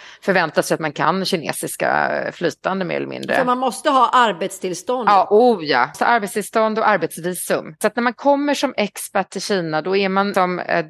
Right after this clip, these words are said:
Speaker 1: avhängig av sin partners visum och barnen också. Så att så länge den partnern jobbar så får man vara här i Kina. Men skulle dens, hennes jobb sluta så skulle man vara tvungen att lämna också. Så det är helt avhängigt av det. Medan jag som i min,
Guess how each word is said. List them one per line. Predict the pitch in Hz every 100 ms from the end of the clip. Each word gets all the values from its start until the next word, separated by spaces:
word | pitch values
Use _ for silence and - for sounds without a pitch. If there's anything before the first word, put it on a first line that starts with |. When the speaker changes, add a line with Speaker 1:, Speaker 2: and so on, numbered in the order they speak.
| _
Speaker 1:
avhängig | 208 180 180 185 175 180
av | - 156 156
sin | 151 175 160 151
partners | - 226 220 - 185 175 - -
visum | 170 170 143 - 69 165 - -
och | 165
barnen | - 160 156 156
också. | 175 - - - -
Så | - 185
att | -
så | -
länge | 185 180 196
den | 196 185
partnern | 175 165 170
jobbar | 165 175 151 151 208 147 151 196
så | -
får | - 240
man | 220
vara | 175 139
här | 143 -
i |
Kina. | - 73 67 65 - _
Men | 85
skulle | - 185 170
dens, | 160 180 175 180 - - - _ -
hennes | 196 160 156
jobb | 165 170 147 -
sluta | - 180 - -
så | 151 170
skulle | - 165
man | 147 147
vara |
tvungen | 151 165 147
att | 143
lämna | 151 143
också. | 139 - - - 95
Så | -
det | 175
är | -
helt | 226 196 151
avhängigt | - 143 143 123 170
av | 156
det. | 170 147 -
Medan | 202 196 -
jag | 202 220
som | 220 214
i | 190
min, | 180 180